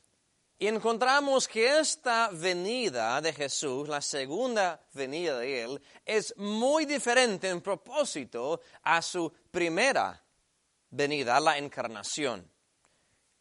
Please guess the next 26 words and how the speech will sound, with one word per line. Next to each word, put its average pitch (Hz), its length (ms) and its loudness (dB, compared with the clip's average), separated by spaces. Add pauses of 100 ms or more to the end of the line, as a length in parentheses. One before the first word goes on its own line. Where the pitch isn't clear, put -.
(340)
¿Cuál 262 380 6
era 226 360 8
el 196 140 4
propósito 185 960 0 (180)
de 175 180 -4
Jesús 214 560 -2
en 185 140 -2
su 190 220 -6
primera 208 440 -2
venida? 139 460 -6 (1200)
Va 123 120 4
en 127 80 -2
Lucas 170 320 0
capítulo 165 360 -2
nueve. 196 400 -2 (1000)
Vamos 127 300 -12
a 143 40 0
ver. 208 240 -4 (840)
Lucas, 135 360 -4
no, 143 100 -6
aunque 170 180 -6
está - 140 -6
en 185 80 -4
muchas 180 280 -6
partes, 139 440 2
pero, 123 280 -6